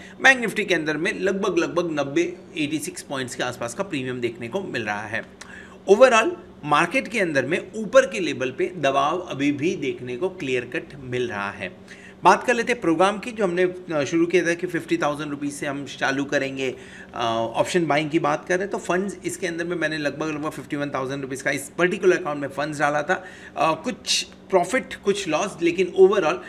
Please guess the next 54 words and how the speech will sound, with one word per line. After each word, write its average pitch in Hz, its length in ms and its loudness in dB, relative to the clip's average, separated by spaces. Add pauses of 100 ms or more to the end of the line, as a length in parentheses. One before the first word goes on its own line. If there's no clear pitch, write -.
(140)
फ़ोर्टी 202 220 4
नाइन 220 200 0
थाउजेंड 202 240 2
सिक्स 190 240 -6
थर्टी 190 160 4
थ्री 208 180 -2
फिलहाल 160 340 2
दिख 180 140 2
रहा 190 100 2
है, 202 60 0
सेटलमेंट 170 480 -2
अभी 151 120 -4
तक 156 200 -6
हुआ 165 160 -2
नहीं 160 180 -6
है। - 140 -8
लगभग, 196 320 -2
लगभग 170 260 0
फिफ्टी, 165 320 -6
फिफ्टी, 147 440 -10 (300)
अ, 135 180 0
फिफ्टी 170 300 -4
थाउजेंड, 160 320 -2
फिफ्टी 160 200 -6
वन 156 120 -6
थाउजेंड, 139 320 -2
अ, - 60 -4
के 127 360 -2
आसपास 131 400 -4
का, - 180 -2 (160)
फिफ्टी 185 220 -2
थाउजेंड 202 300 -2
से 269 80 -2
फिफ्टी 202 260 -4
फ़ाइव, 165 280 0 (260)
फिफ्टी 185 200 -2
थाउजेंड 175 280 4
फ़ाइव 151 160 0
हंड्रेड 147 180 -2
रुपीज 143 220 -6
के 151 80 -4
आसपास 139 260 -6
का 185 80 -6
फंड 180 280 -6
होना 131 240 -6
चाहिए 165 260 -6
Monday 131 220 -4
मॉर्निंग 120 300 -4
को 120 100 -4
इसके 117 200 -8
अंदर 98 200 -10
में। 101 160 -10 (460)
अ, 131 200 -2 (260)
कुछ - 300 -6